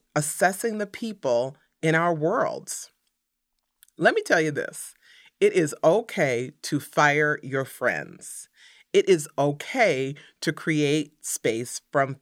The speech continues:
family. You have to protect your well-being by being selective about who you let into your space. A psychologist led me through a really interesting activity. She said, "Draw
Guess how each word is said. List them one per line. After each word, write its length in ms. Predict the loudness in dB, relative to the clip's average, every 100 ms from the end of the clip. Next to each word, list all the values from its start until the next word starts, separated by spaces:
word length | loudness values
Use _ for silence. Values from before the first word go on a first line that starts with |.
| _
family. 580 | 0 0 -2 -10 -12 -16 _ _ _ _ _ _ _
You 160 | -4
have 440 | -4 2 4 4 2
to 100 | -4
protect 420 | -4 0 -2 0
your 120 | -2
well-being 720 | 2 0 0 -4 -6 -6 -10 -14 -20 _
by 140 | 0
being 300 | 0 -2 -2
selective 880 | -4 -2 -2 2 2 2 _ -2 -2 -6
about 360 | -2 0 0 -6 -10
who 200 | -6 -6
you 240 | -6 -6
let 240 | 0 0 0
into 280 | -6 -8
your 160 | -6 -4
space. 800 | -6 0 0 0 -8 -12 -12 -18 _ _ _ _ _ _ _ _ _
A 60 | 0
psychologist 760 | 2 4 4 4 2 -2 -4
led 220 | 2 2 2
me 120 | -6
through 240 | -4 -2
a 100 | -2
really 360 | 0 0 0 -2
interesting 640 | -2 -4 -6 -6 -6 -4
activity. 720 | -4 -4 -6 -8 -8 -18 -20 _ _ _ _ _ _ _ _ _ _ _
She 280 | -6 -4
said, 320 | -2 2 0 2
"Draw 320 | 2 2